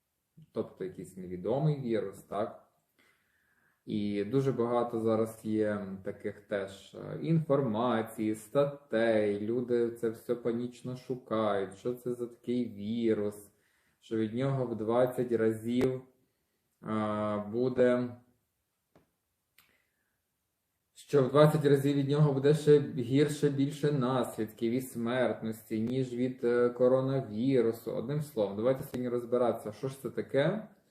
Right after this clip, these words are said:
От, е, і, відповідно, чи він таки буде, чи не буде, наскільки він буде страшним і так далі. Отже, отже, насправді оця хвороба X,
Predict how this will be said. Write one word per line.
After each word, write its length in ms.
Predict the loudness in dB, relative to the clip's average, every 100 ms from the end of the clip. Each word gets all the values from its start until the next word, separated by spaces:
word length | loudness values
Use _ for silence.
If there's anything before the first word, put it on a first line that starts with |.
| _ _ _ _ _ _
От, 420 | -2 0 0 -2
е, 640 | 2 4 4 2 0 -2 -4 -10 -10 -14 -10
і, 360 | -4 2 4 4
відповідно, 960 | 2 0 0 0 0 0 2 2 2 0 -4 -6 -8
чи 360 | 0 2 2
він 240 | 2 -2 -2
таки 260 | -2 -4
буде, 460 | -2 6 6 6 2
чи 160 | -4
не 120 | -4 -4
буде, 420 | -2 0 2 0
наскільки 420 | -2 -6 -6 -4
він 80 | -4
буде 160 | -4
страшним 480 | -6 -8 -8 -6 -6
і 40 | -4
так 220 | -4 -4
далі. 200 | -10 -10 -18 _ _ _ _ _ _
Отже, 460 | 4 4 4 -2 -12 -14 _ _ _ _ -4
отже, 420 | 0 0 -4 -18 -20 -20 _ -10
насправді 920 | -10 2 4 6 4 2 4 2 0
оця 340 | -6 0 2 2
хвороба 840 | 0 4 8 8 6 2 0 -4 -2
X, 520 | -2 -4 -14 -18